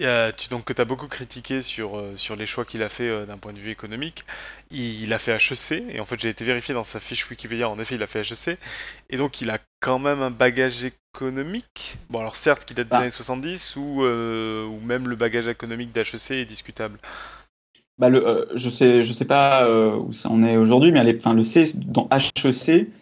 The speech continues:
Speaker 2: le C c'est pour commerce, c'est pas pour économie,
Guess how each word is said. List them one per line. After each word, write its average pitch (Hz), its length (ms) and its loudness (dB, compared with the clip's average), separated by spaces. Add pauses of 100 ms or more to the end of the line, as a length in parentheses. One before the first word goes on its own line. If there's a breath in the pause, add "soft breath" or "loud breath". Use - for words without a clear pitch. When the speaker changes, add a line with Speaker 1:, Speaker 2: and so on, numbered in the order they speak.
(220 loud breath)
Speaker 2:
le 127 100 4
C 147 160 4
c'est 180 160 2
pour - 240 -4
commerce, 139 720 2
c'est - 220 -10
pas 151 80 6
pour 123 240 0
économie, 139 600 4